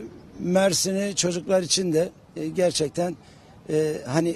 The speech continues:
çocuk kenti diyelim, çocuk kenti yaptık. Çocuklarımız mutlu. E, onlarla kurduğumuz iletişimden de bunu anlıyoruz.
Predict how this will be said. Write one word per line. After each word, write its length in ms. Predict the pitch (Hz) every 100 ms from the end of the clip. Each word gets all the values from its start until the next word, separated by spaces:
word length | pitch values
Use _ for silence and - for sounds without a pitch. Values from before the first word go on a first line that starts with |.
| -
çocuk 340 | 190 196 226
kenti 400 | 190 175 - 156
diyelim, 260 | 147 147 151
çocuk 380 | - 160 170 -
kenti 440 | 156 131 - 127 - -
yaptık. 380 | 147 127 151 -
Çocuklarımız 680 | 214 190 196 175 175 165 - - - -
mutlu. 500 | 165 190 - 175 185 - - - - - 156
E, 380 | 156 151 156 - -
onlarla 600 | 175 180 185 185 185 175
kurduğumuz 720 | - 180 165 180 180 160 - -
iletişimden 760 | 165 175 - - 175 180 185 175
de 140 | 156
bunu 280 | 151 156 127 - - - - - -
anlıyoruz. 760 | 160 156 151 147 135 160 -